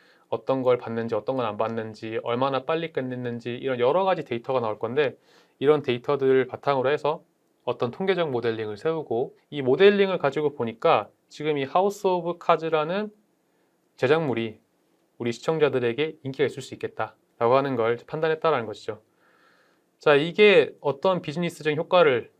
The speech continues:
냈을까 생각해 보면은 방송국에서 어떤 본방송을 편성할 때 테스트 방송을 좀 많이 합니다. 그래서 파일럿 방송 이런 것들을 해서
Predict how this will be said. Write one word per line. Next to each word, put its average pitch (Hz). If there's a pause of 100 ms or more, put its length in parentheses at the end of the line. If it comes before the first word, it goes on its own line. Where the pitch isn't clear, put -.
냈을까 117 (200)
생각해 165
보면은 120 (540)
방송국에서 151
어떤 117
본방송을 160
편성할 180
때 113 (720)
테스트 220
방송을 143
좀 113
많이 107
합니다. 117
그래서 -
파일럿 165
방송 120
이런 113
것들을 113
해서 147